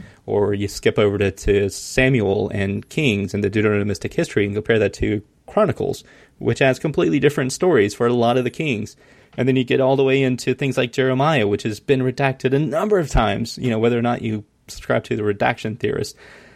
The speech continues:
Uh, there's so much, you know, Von Rad stuff going on in there, uh, with Isaiah and, and Hosea and Amos and Jeremiah. And then you get to the New Testament, and good Lord, you know, the first four books that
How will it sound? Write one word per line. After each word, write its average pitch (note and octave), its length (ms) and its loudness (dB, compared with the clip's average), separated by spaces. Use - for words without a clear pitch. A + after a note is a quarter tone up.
Uh, - 120 0
there's - 560 0
so E3+ 260 2
much, D#3+ 440 0
you C#3+ 120 0
know, A#2+ 200 -2
Von A#2+ 320 0
Rad A#2 320 0
stuff C#3 360 0
going A#2+ 240 2
on C3+ 180 2
in E3 140 0
there, A2 320 -2
uh, G#2+ 260 0
with G#2+ 100 -2
Isaiah A2+ 540 2
and, A#2 340 -6
and G#2+ 200 -4
Hosea C#3 320 2
and G#2 80 -2
Amos A#2 420 -2
and A2+ 180 -6
Jeremiah. A#2+ 460 0
And A2 160 0
then - 80 -2
you C#3 60 -4
get C#3 160 0
to F#3+ 80 -2
the F3+ 100 0
New G3 120 0
Testament, B2+ 580 0
and B2 280 0
good - 160 -4
Lord, E3+ 440 0
you B2+ 100 -8
know, B2+ 100 -4
the B2 120 -2
first D3 420 -4
four D#3 220 4
books C#3 480 -2
that C3+ 180 -4